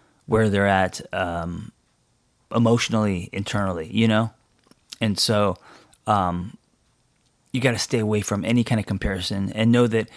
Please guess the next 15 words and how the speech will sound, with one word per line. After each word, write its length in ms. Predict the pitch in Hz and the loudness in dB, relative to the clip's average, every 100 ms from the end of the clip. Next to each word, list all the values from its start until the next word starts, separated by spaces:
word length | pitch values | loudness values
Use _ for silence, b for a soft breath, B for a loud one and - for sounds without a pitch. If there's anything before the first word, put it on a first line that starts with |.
| B B B B B B _ - | B B B B B B _ -2
what 160 | 120 139 | 0 2
you're 120 | 143 | 4
going 200 | 139 127 | 4 2
through 240 | 135 120 | 2 2
is 200 | 117 104 | 2 0
new. 400 | 117 117 113 131 | 0 2 4 4
It's 240 | 113 107 - | 2 -2 0
a, 220 | 110 117 | -2 -2
it's, 200 | 110 - | -6 -4
it's 300 | 117 101 - | -4 -4 -4
a, 180 | 107 104 | -4 -2
it's 140 | 107 113 | -4 -4
a 60 | |
single 240 | - 127 110 | 0 0 0
serving. 420 | 120 98 92 | 0 -2 -4